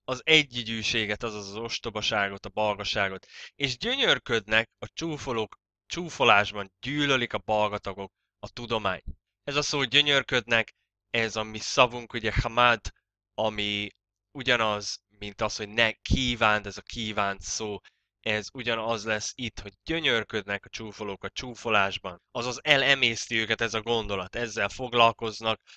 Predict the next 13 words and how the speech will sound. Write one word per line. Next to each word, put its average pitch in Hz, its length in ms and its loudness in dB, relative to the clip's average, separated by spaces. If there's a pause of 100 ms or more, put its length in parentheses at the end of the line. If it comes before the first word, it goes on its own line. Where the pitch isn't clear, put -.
(180)
folyamatosan, 117 800 2
ez 110 200 -4
a 113 60 -2
probléma 107 640 0 (460)
ezzel 110 420 -2
a 101 200 0
hamad 110 560 2 (1000)
dologgal, 104 460 0
amikor 104 260 -6
az 104 120 -6
ember 113 380 0
ezt 120 220 0
csinálja. 98 460 -2